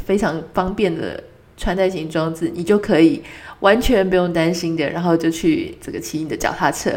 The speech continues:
然后你可以听到导航。呃，在这样子的一个状态下，我相信大家现在大概稍微可以了解哈，说在科技上面呢，很多人就说为什么大数据这么的重要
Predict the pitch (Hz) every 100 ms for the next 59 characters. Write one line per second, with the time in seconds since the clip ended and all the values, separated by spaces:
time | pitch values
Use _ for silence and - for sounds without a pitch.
0 | - - 165 170 170 185 156 - 156 160
1 | - - - - - 107 - - - -
2 | - - - - - - - - - 330
3 | 247 233 214 208 190 190 214 - 330 311
4 | 339 330 247 226 180 185 190 196 180 156
5 | 98 - - 233 190 - 185 175 196 147
6 | 135 165 226 254 269 240 233 208 220 220
7 | 190 185 196 170 170 208 202 170 202 170
8 | 156 151 185 180 180 - 185 208 240 226
9 | - 302 320 294 269 254 220 208 190 170
10 | 196 170 196 185 175 180 190 190 165 160
11 | 196 180 180 170 170 160 165 151 104 -
12 | 170 123 117 90